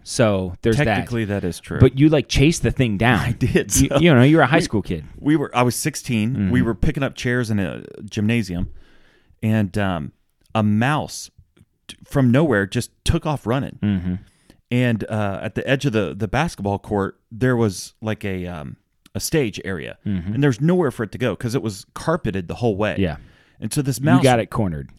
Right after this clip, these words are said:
Speaker 2: The, I, listen, I was sixteen. I had no idea. It was so reactionary.
Speaker 1: There was no plan B. There
Speaker 2: There
Speaker 1: was
Speaker 2: was no
Speaker 1: no
Speaker 2: plan A.
Speaker 1: Yeah, there was just
Speaker 2: It was, there no plan at all.
Speaker 1: Uh-huh.
Speaker 2: The,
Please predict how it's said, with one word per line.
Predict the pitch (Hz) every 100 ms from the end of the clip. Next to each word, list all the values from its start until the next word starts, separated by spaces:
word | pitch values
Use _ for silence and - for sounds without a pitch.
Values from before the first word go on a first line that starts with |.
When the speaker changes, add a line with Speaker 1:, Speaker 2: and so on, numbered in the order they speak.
| -
Speaker 2:
The, | 127 131 -
I, | 117 - _ _ - _ _ _ _ _ _ _ _ _
listen, | 147 160 143
I | 135
was | 143
sixteen. | 143 - 156 98
I |
had | 127 165 127
no | 135 139
idea. | 117 131 120 - _ _ _ -
It |
was | 151 -
so | 180
reactionary. | 170 143 139 - 92 127
Speaker 1:
There |
was | 123 113
no | 151 143
plan | - 147 143 123
B. | 104 123 120 113
There |
Speaker 2:
There | 117 135
Speaker 1:
was | 123
Speaker 2:
was | 135
no | 127
Speaker 1:
no | 113
Speaker 2:
plan | 113 117
A. | 104 175 92
Speaker 1:
Yeah, | 127 120 101
there | 117
was | 117 101
just | 110 -
Speaker 2:
It | 131
was, | 104
there | 143
no | 110 131
plan | 131 139 135
at | 113
all. | 131
Speaker 1:
Uh-huh. | 101
Speaker 2:
The, | 113